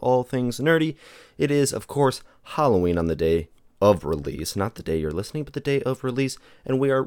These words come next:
wrapping up our spooky season, special season sessions, where we're talking about some horror movies and the horror movie genre.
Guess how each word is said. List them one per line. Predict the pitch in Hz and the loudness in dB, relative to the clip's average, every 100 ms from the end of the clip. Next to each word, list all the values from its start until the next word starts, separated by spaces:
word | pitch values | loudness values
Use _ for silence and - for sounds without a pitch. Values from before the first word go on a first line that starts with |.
| - | 0
wrapping | 120 120 127 123 | 0 0 -4 -4
up | 113 - | -6 -6
our | 110 | -6
spooky | 107 - 113 113 110 | -8 -8 -8 -6 -6
season, | 104 - 110 104 104 104 104 | -6 -4 -4 -2 -2 -2 -4
special | - - 113 - 104 104 | -6 -6 -6 -4 -2 -2
season | 101 - 110 104 101 | -4 -6 -4 -2 -2
sessions, | 101 107 101 90 87 80 - - _ _ _ _ - | -2 -2 -2 -2 -2 -4 -8 -12 _ _ _ _ -4
where | 87 | -2
we're | 85 | 0
talking | 85 78 | -2 -4
about | 80 78 | -4 -4
some | - | -6
horror | 78 82 82 82 | -4 2 2 2
movies | 76 78 78 78 - - - | 0 -4 -6 -8 -14 -20 -4
and | 113 | 0
the | 113 | 2
horror | 104 - 92 87 92 | 4 6 6 4 2
movie | 85 87 82 78 - - 82 | -2 -2 -2 -6 -12 -16 -12
genre. | 78 90 98 90 78 73 | -2 0 2 2 0 -4